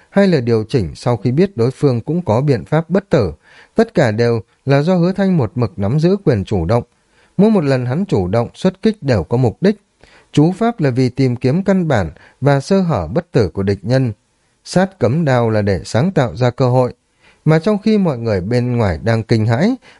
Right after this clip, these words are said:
bên trong nhà tù một ba hai khu đinh, theo khí thức chúc phúc lần nữa hình thành, theo thủ đoạn của Hứa Thanh đồng loạt bộc phát. Một tiếng thần niệm kèm theo lo lắng, bộc phát ra từ trong khí thức chúc phúc.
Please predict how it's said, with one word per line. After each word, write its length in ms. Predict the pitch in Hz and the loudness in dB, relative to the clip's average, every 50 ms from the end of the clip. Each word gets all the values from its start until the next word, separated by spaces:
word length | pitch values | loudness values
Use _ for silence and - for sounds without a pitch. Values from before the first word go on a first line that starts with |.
| _ | _
bên 160 | - 196 208 202 | 0 2 2 2
trong 180 | 208 208 202 196 | 0 0 0 0
nhà 140 | 175 139 | 0 0
tù 260 | 113 - - 120 113 113 | -2 -2 -2 0 0 0
một 240 | 110 107 104 - | 0 -2 -2 -2
ba 100 | - 120 | -2 -2
hai 240 | 117 120 123 120 117 | 0 0 0 0 0
khu 220 | 110 - 127 123 117 | -2 -2 -2 -2 0
đinh, 260 | 120 131 127 120 - - - - - _ - | 0 0 0 -2 -4 -8 -14 -20 -20 _ -2
theo 160 | - 202 196 | 0 0 0
khí 180 | 196 - 180 175 | 0 0 -2 0
thức 180 | - 233 233 - - | -2 -2 -4 -4 -2
chúc 140 | - 226 226 | -4 -4 -2
phúc 240 | - - 233 - - | -2 -4 -4 -2 -2
lần 220 | 123 107 92 85 87 | -2 -2 -2 -2 -2
nữa 180 | 113 151 190 175 | -2 0 0 2
hình 200 | 160 120 101 87 | 2 0 0 -2
thành, 260 | - 113 104 95 82 - - - - _ _ | -2 -2 -2 -2 -2 -6 -10 -16 -20 _ _
theo 160 | - 202 202 | 0 0 2
thủ 200 | 196 196 139 107 | 2 0 0 0
đoạn 240 | 104 120 120 113 82 - | 0 0 -2 -2 -4 -4
của 120 | - 101 | -2 -2
Hứa 100 | 104 127 | 0 0
Thanh 300 | 147 - 143 127 123 117 | 0 0 0 0 0 0
đồng 200 | 117 113 104 95 | 0 0 0 0
loạt 180 | 98 101 98 98 - | 0 -2 -2 -2 -4
bộc 200 | 120 107 95 - | -4 -4 -4 -2
phát. 240 | _ - 185 208 - _ _ _ _ _ _ _ _ _ | _ 0 0 0 -2 _ _ _ _ _ _ _ _ _
Một 200 | - 151 151 151 - | 2 2 2 2 0
tiếng 220 | 156 151 175 233 | 0 0 0 0
thần 280 | 240 - 147 110 101 104 | -2 -2 -2 -2 -2 0
niệm 160 | 110 117 113 - - | -2 -2 -2 -4 -4
kèm 200 | - 113 95 82 | -2 -2 -2 -2
theo 200 | 82 - 117 117 | -2 0 0 0
lo 200 | 117 117 113 113 | 2 2 0 0
lắng, 300 | 113 107 104 127 180 247 - _ - - _ - | 0 0 0 0 -2 -4 -6 _ -16 -20 _ -2
bộc 200 | 156 156 147 - - | 0 0 0 0 0
phát 220 | 220 226 226 - | -2 -4 -2 0
ra 160 | 185 185 175 | 0 0 0
từ 160 | 170 - 98 | 0 -2 -4
trong 280 | 80 - - 110 110 104 | -4 -4 -2 -2 -2 -2
khí 160 | - - 113 | -2 -2 0
thức 180 | 120 - 202 196 - | 0 0 -2 -2 -2
chúc 160 | - 226 226 226 | -2 -2 -2 -2
phúc. 240 | - - 226 226 - | 0 0 0 0 -2